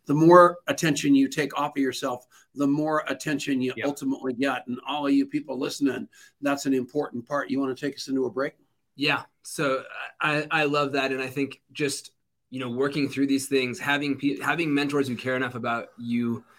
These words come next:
Speaker 3: to tell you the truth and to seek out that kind of mentorship that isn't just blowing smoke, isn't just t-, teaching you skills, but is really holding up a mirror to you when you need it, is really important. So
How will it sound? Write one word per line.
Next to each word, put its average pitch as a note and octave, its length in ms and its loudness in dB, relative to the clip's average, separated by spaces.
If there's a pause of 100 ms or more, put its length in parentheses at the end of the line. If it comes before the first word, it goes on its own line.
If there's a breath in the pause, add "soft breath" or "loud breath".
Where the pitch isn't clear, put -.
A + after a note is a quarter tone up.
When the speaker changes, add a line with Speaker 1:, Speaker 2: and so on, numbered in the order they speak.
(160 soft breath)
Speaker 3:
to B2+ 80 -4
tell C3 180 0
you B2+ 120 6
the A#2+ 80 0
truth B2+ 420 0
and A#2 300 -4 (280)
to C#3+ 120 -2
seek D3 320 0
out C#3 180 6
that B2+ 220 0
kind B2+ 180 -2
of A2+ 100 -2
mentorship A#2 600 -2 (260 soft breath)
that C3 260 0
isn't C3+ 360 4
just B2+ 380 -2
blowing B2+ 320 -4
smoke, B2 360 -2
isn't C#3+ 240 0
just B2+ 220 -6
t-, C#3 180 4
teaching C#3 400 -2
you A#2+ 80 -4
skills, B2+ 320 0
but A#2+ 160 -6
is A2+ 140 -6
really B2+ 400 2 (220 soft breath)
holding C3+ 300 2
up A#2+ 140 -2
a A#2+ 60 0
mirror A#2 260 -2
to A#2 160 -6
you A2 180 -2
when G#2+ 160 -4
you G#2+ 120 -4
need G#2+ 160 -4
it, G#2 120 -4
is G#2+ 200 -14
really G#2+ 200 -4
important. F#2+ 460 -10
So G#2+ 240 -4